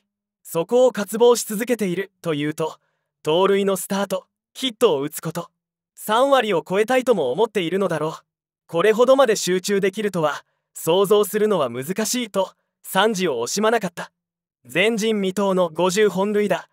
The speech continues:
五十盗塁を達成したマーリンズ戦から四試合で驚異の十八打数十四安打、五本塁打、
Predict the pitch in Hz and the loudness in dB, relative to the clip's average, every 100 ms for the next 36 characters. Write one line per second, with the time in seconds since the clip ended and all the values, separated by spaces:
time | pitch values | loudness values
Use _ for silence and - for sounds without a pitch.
0 | _ - 147 170 226 226 233 226 196 160 | _ -4 -2 0 0 2 2 4 2 0
1 | 160 156 185 185 - 170 156 180 202 202 | -4 -6 -2 -2 -2 -2 0 0 0 -4
2 | 170 190 190 180 160 147 220 220 233 185 | -4 -6 -2 -2 0 0 0 0 0 0
3 | 123 - - 202 208 160 113 131 175 180 | -4 -8 -2 2 2 0 -4 -4 -4 -4
4 | 185 208 196 165 120 143 185 208 226 220 | -2 -2 -2 -6 -8 -4 0 2 2 2
5 | 202 170 - _ _ _ 127 139 139 185 | 0 -4 -6 _ _ _ -4 -2 0 0
6 | 196 196 185 - | 0 0 -2 -4